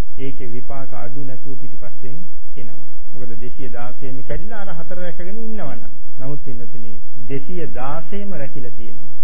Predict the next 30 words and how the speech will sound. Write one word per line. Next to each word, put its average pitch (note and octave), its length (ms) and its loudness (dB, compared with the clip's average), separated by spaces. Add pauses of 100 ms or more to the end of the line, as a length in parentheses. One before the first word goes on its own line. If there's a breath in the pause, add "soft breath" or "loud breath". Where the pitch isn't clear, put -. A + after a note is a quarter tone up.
(140)
අර C#3+ 220 0
හතරින් F3 420 0 (140)
තුනක් E3+ 380 0
එකතු F3+ 220 0
වෙලා G#3+ 300 0
දෙසිය D#3+ 380 0
දහනමයක්ම F#3+ 800 0
රැකිලා - 380 0
තියෙනවා. - 460 0
හැබැයි B2 460 0 (140)
අර C3 200 0
හතරෙන් C3+ 460 0 (160)
එකක් - 200 -2 (140)
කැඩිලා - 420 0
නම් - 200 -2 (320)
ආන් B2+ 300 0
එයා A#2+ 240 0
දුස්සීලයි. - 580 0 (280)
අර C3 180 -2
දෙසිය B2 340 0
දහනමයම B2 520 0
රැකුණට A#2+ 380 0
වැඩ, A#2+ 180 0 (340)
වැඩක් - 340 0
නෑ. - 240 0 (320)
අර C#3 160 0 (140)
හතරෙන් G3 480 0
එකක් - 280 0
කැඩිලා A#2+ 420 0
නම් - 160 -2